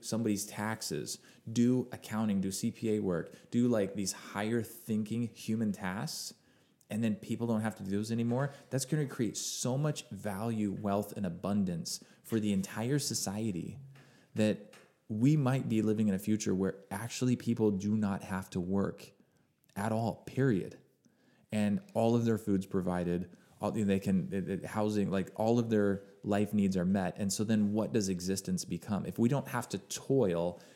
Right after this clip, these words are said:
as human beings anymore, because technology has unlocked such a massive amount of wealth that's just automatically being produced for us. And it's getting distributed. Even if people choose not to work, government's just sending checks to everybody.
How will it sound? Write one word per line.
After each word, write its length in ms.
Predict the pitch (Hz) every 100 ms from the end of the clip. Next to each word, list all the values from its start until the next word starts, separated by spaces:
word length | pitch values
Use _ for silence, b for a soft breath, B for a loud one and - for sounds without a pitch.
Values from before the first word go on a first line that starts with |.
| B
as 180 | 98 95
human 480 | - 123 127 120 104
beings 340 | 104 104 95
anymore, 600 | 95 92 92 92 78 - - _ _ b b b b -
because 300 | 104 95 98
technology 460 | 110 - 107 110 101
has 140 | 95
unlocked 360 | 95 92 87 -
such 640 | - - - 113 120 -
a 60 | 104
massive 880 | 90 92 95 101 - 101 90 87 - -
amount 320 | 95 92 90
of 120 | 85
wealth 540 | 90 95 90 78 - -
that's 220 | 92 -
just 180 | 90 - -
automatically 580 | - 117 120 110 101 104
being 200 | 98 95
produced 340 | 95 90 87 -
for 240 | 92 85
us. 300 | - - - - b b b
And 120 | - 101
it's 80 |
getting 240 | - 107 95
distributed. 640 | 95 - 127 110 87 80
Even 180 | 113 131
if 80 | 120
people 220 | 123 110
choose 220 | 101 113
not 180 | 117 120
to 60 | 120
work, 240 | 117 110 B B -
government's 360 | 120 123 113
just 220 | - 101
sending 240 | 120 120 110
checks 260 | 110 98 -
to 100 | 98
everybody. 480 | 98 85 76 69